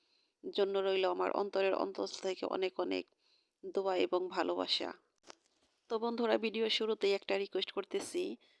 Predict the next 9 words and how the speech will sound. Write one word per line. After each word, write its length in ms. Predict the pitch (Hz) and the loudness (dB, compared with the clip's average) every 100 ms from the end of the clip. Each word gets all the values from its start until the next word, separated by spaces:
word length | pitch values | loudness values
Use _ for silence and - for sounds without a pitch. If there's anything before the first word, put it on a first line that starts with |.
| _ _ _ - | _ _ _ -6
ভিডিওটা 420 | 208 208 208 196 | 0 2 2 2
শুরুতে 380 | 202 202 202 196 | 2 2 0 2
একটা 240 | 190 - 185 | 2 4 2
লাইক 180 | 180 180 | 2 2
দিয়ে 140 | 185 | 0
আমার 120 | 185 | 0
ভিডিওটা 360 | 180 170 180 175 | 0 0 0 -2
কন্টিনিউ 460 | - 185 180 170 170 | -2 -2 -2 -4 -2
করেন। 320 | 175 175 165 | 0 0 0